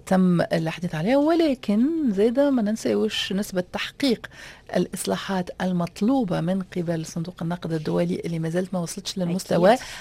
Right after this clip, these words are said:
Speaker 1: المطلوب حسب رأي المراجعين لهذا البرنامج، واللي تخلي مصر تنجم تقعد في، آه، آم، نجم نقولوا situation، آه، صعيبة شوية
Speaker 2: أكيد.
Speaker 1: نوعًا
Speaker 2: أي.
Speaker 1: ما.
Speaker 2: أي.
Speaker 1: En tout cas،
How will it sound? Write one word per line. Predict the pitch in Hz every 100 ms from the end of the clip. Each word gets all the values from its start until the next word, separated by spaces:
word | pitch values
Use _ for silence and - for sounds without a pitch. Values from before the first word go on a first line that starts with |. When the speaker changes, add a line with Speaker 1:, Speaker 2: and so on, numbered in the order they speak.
| - 208
Speaker 1:
المطلوب | 196 190 - 240
حسب | - 180 165
رأي | 180 185 180
المراجعين | 160 165 160 160 160 160 180 180 180 214 185 - - -
لهذا | 180 190 - - 175 165 160 160 160 160 180 180
البرنامج، | 165 156 151 160 156 165 185 196 190 170
واللي | 170 190
تخلي | 175 - 190 196 220 - - - 170
مصر | 180 208
تنجم | 196 190 190 180
تقعد | 185 190 190
في، | - 190 190 190
آه، | 170 160 - 165 165 156
آم، | 160 160 -
نجم | 175 170
نقولوا | 190 190 190 - -
situation، | - - 190 180 196 196 190
آه، | 170 160 160 175
صعيبة | 175 196 180
شوية | - 170 165 170 -
Speaker 2:
أكيد. | 185 - 170
Speaker 1:
نوعًا | 170 156 160 160 156 -
Speaker 2:
أي. | 180
Speaker 1:
ما. | 160
Speaker 2:
أي. | 135 - - 214
Speaker 1:
En |
tout | 220 202
cas، | 220